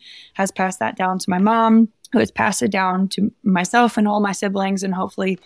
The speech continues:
raising my son in a CrossFit gym will be a blessing and not a curse in any way.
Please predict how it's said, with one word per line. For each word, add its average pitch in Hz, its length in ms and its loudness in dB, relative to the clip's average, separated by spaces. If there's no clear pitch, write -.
raising 196 280 -2
my 196 80 -2
son 190 240 0
in 185 100 0
a 185 60 -6
CrossFit 190 400 -6
gym 185 420 -4
will 196 100 -2
be 185 400 0
a 180 100 -2
blessing 196 500 0
and 190 80 0
not 190 160 0
a 190 60 -2
curse 202 380 -2
in 202 100 2
any 190 160 0
way. 180 420 -2